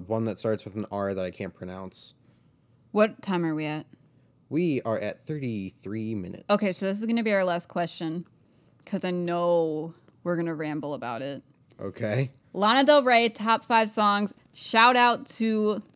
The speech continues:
Speaker 2: Olivia Gordon. We love you.
Speaker 1: Really quick, um,
Speaker 2: Wow.
Speaker 1: the
Speaker 2: Okay.
Speaker 1: Formula One cars can get up to a thousand horsepower.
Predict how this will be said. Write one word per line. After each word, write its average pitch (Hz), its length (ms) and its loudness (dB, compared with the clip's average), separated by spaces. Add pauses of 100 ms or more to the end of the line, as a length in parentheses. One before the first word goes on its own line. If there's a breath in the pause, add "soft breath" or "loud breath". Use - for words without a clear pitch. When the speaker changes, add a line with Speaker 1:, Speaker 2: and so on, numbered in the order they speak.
(260)
Speaker 2:
Olivia 180 500 -2
Gordon. 185 600 -4 (1080)
We 165 100 -6
love 185 340 2
you. 185 360 -4
Speaker 1:
Really 151 320 8
quick, 127 440 2 (380)
um, 117 480 0
Speaker 2:
Wow. 165 460 -8
Speaker 1:
the 127 140 -4
Speaker 2:
Okay. 175 80 -6
Speaker 1:
Formula 135 300 4
One 123 220 2
cars 131 540 2 (180)
can 110 640 -2 (960)
get 123 160 2
up 117 240 0 (120)
to 113 840 -2 (1500)
a 117 80 -6
thousand 120 440 0
horsepower. 104 600 -2